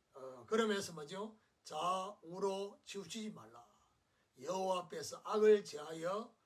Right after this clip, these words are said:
버리라고" 했습니다. <clears throat> 자, 이러면서 이제 오늘 하나님이 원하시는 왕에 대해서,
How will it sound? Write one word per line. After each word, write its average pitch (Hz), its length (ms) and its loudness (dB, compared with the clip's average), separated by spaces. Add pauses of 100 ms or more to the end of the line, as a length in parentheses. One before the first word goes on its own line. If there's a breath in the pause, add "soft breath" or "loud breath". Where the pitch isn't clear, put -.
(180 soft breath)
버리라고" 214 420 -2
했습니다. - 280 -20 (580)
<clears throat> 285 500 0 (1700 loud breath)
자, - 180 -8
이러면서 196 960 6 (280 soft breath)
이제 135 100 -12
오늘 165 480 -4
하나님이 214 600 0
원하시는 160 680 -6
왕에 185 400 -4
대해서, - 340 -20